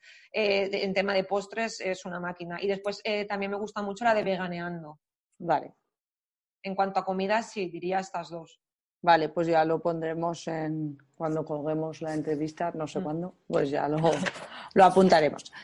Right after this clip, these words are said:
Speaker 2: Vale, entonces, eh, ya tenemos un poquito claro el, cómo te estructuras los platos.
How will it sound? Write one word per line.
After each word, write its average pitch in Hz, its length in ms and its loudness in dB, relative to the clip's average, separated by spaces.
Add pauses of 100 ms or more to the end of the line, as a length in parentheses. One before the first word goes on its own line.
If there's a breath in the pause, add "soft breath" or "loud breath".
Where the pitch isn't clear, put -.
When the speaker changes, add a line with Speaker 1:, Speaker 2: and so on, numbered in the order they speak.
(260 loud breath)
Speaker 2:
Vale, 196 480 12
entonces, 214 1080 8
eh, 226 280 10
ya 240 140 8
tenemos 277 340 8
un 233 60 6
poquito 240 340 6
claro 254 580 10
el, 196 360 6
cómo 208 240 4
te 202 80 4
estructuras 180 560 4
los 185 160 2
platos. 220 720 6